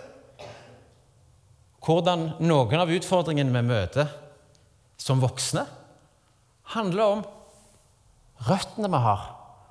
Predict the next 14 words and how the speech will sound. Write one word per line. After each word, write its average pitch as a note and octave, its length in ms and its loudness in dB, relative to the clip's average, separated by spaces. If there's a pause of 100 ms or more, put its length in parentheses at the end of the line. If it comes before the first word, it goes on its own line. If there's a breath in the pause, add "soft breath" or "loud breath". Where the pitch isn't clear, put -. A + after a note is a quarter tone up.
(100)
og D3 160 0
jordsmonnet C#3 640 0
vi A2 80 0 (800)
vokste - 320 -4
opp - 160 -14
i. - 20 -8 (1200 soft breath)
Og G3 120 0
så - 140 0
er A3 80 0
mye D3+ 260 2
av E3 400 0
oppgaven - 640 -2
i B2 160 -2
livet A2+ 480 -4